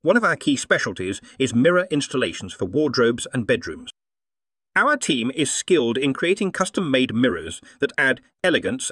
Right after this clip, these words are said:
and functionality to any space. We understand that every customer has unique requirements and work closely with them to ensure their vision is brought to life. At Beige Geese, we pride ourselves on providing excellent customer service,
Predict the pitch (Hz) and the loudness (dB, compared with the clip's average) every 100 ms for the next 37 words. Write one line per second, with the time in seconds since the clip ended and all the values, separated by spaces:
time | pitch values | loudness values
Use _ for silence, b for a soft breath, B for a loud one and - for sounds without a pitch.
0 | - 123 - 143 - 135 113 85 92 87 | -2 -2 0 -4 -2 -2 -2 -4 -8 -8
1 | - 123 101 - 98 73 - - _ _ | -2 -2 -2 -4 -4 -6 -10 -16 _ _
2 | _ 139 202 277 - 123 82 92 - - | _ 0 2 2 2 0 0 -6 -8 -6
3 | - 180 247 262 - 113 - 87 104 117 | 2 2 4 0 0 -2 -4 -4 -2 0
4 | 120 120 165 - 175 123 95 92 - - | 2 2 0 -4 -4 -2 -2 -4 -6 -6
5 | 107 98 104 - - _ - 226 - 90 | -6 0 0 0 -6 _ 2 2 0 -6
6 | 78 - 85 - _ - 139 139 - 190 | -6 -8 -10 -12 _ -4 -4 -2 0 2
7 | 208 208 185 123 - 104 139 113 90 123 | 2 0 0 0 -2 -2 -2 -2 2 4
8 | 147 - - 170 156 117 76 - _ _ | 4 2 -6 -6 -2 -4 -6 -16 _ _
9 | _ _ _ _ _ - 196 - - 160 | _ _ _ _ _ 2 2 2 -2 2
10 | 143 120 - 139 98 78 - B B B | 2 2 0 -2 -2 -8 -10 B B B
11 | 123 135 - - 170 143 107 107 - 107 | 2 2 2 0 2 4 4 2 2 2
12 | 104 120 117 113 120 120 123 196 - 196 | 4 2 2 2 2 2 2 0 0 0
13 | 190 - 165 - 123 104 127 90 - - | 0 0 -4 -2 -4 0 2 2 -2 -12